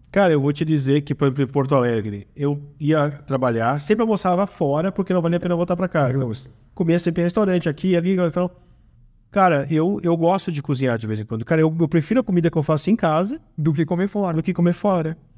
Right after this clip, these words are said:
Speaker 1: Lógico, às vezes é bom comer fora, uma coisa diferente, coisa e tal. É,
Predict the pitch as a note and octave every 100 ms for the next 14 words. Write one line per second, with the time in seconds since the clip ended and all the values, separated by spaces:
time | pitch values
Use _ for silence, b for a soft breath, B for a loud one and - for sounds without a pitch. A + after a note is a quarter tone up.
0 | - - - F3 C#3+ D3 C#3 C3 A#2 C3
1 | F3 C3+ A2+ A#2+ A#2 A2+ A#2+ C3+ C#3+ B2+
2 | A2+ A2 A#2+ A2 A#2+ G#2+ B2 D3 C3+ C3
3 | - G#2 G#2 C#3+ F3 G3 F#3+ F#3+